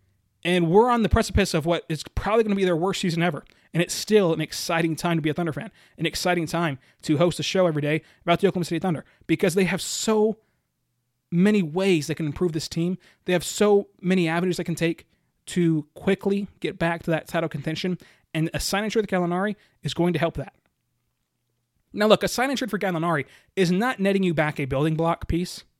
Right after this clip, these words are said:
It's not netting you back a, a, a high draft pick. It's not netting you back something that will immediately change your future, but it will net you back something that can at least help, that can at least help, at least contribute.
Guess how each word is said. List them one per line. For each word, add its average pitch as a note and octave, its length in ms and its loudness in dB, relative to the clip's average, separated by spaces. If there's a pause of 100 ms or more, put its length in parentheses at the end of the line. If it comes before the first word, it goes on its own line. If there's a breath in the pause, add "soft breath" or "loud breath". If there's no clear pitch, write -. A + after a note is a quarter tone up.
(380 loud breath)
It's F#3+ 180 0
not A#3 200 0
netting F#3+ 240 2
you E3+ 100 0
back D#3+ 240 -2
a, D#3 220 -2
a, D#3+ 180 -6
a C#3 260 -2 (220)
high F3+ 200 0
draft D#3 360 -4
pick. - 340 -6
It's - 180 -10
not G#3 160 -2
netting F3+ 220 0
you E3 60 0
back D#3 220 -2
something D#3 320 -4 (280 soft breath)
that D#3 100 -2
will D#3+ 140 2
immediately D#3 300 0
change D#3+ 260 -2
your C#3+ 80 -6
future, F#3+ 340 -4 (260 soft breath)
but F3+ 120 -2
it F3 120 -4
will E3+ 140 0
net E3+ 240 -2
you G#3 80 -2
back F#3+ 220 -2
something E3+ 200 -2
that D3 100 -4
can D#3 100 -2
at D3+ 60 -6
least - 180 -8
help, - 240 -12 (480)
that D#3 100 -10
can E3 80 -4
at D#3+ 80 -4
least G#3 200 -6
help, - 340 -14 (680)
at E3+ 100 -6
least A3 160 -2
contribute. - 580 -8